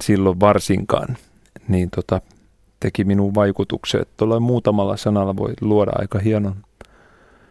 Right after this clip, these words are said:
tunnelman. Ja mä oon s-,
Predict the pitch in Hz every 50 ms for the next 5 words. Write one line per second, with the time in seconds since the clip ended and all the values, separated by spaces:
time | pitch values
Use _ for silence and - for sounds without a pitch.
0 | _ _ _ - - 107 104 104 101 104 101 - - 151 - - 127 - - -
1 | - - - - _ _ _ _ _ _ _ _ _ _ _ _ _ _ _ _
2 | _ _ - 117 104 107 104 98 95 - -